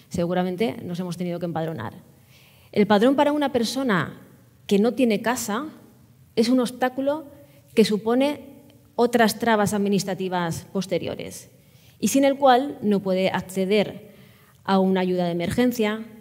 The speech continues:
no puede acceder a un ingreso mínimo vital. O sea,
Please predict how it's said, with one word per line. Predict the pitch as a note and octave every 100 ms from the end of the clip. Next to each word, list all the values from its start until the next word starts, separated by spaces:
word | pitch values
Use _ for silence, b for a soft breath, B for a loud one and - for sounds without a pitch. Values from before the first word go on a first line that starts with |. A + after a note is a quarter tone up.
| -
no | G#3 G#3
puede | G3 F#3
acceder | F3+ F#3 F3+ F#3+ F#3 - B B B B B
a | - G3 F#3 F3+ F3 E3 E3 D#3+ A#2 - - -
un | - A3
ingreso | G#3 G3 G3 G3
mínimo | F#3 E3+ E3+
vital. | E3 A#3+ A#3 A3+ A#3+ - - - - -
O |
sea, | - F#3+